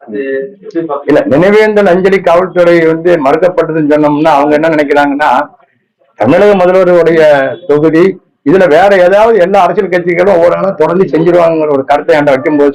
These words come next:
Speaker 2: சொன்னேன், வணிகர் சங்கங்கிறது ஜாதி மதம் அரசியலுக்குள்ள அப்பாற்பட்டது.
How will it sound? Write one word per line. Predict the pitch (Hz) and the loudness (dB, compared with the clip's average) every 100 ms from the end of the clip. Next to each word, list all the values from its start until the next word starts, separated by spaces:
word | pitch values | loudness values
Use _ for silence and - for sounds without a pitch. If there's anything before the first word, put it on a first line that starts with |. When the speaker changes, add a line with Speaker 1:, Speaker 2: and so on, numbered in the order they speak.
| 139 | -4
Speaker 2:
சொன்னேன், | 131 165 175 - - _ - | -4 -4 -6 -14 -20 _ -4
வணிகர் | 127 220 247 220 | 0 2 2 0
சங்கங்கிறது | 202 185 175 175 214 233 - 135 | -2 0 0 2 2 0 -2 0
ஜாதி | 160 180 220 170 | 0 0 -2 0
மதம் | 165 202 143 | 0 0 0
அரசியலுக்குள்ள | 175 196 175 196 175 | 0 -2 -2 -2 -2
அப்பாற்பட்டது. | - 202 202 202 170 165 151 | 0 0 0 -2 -2 0 0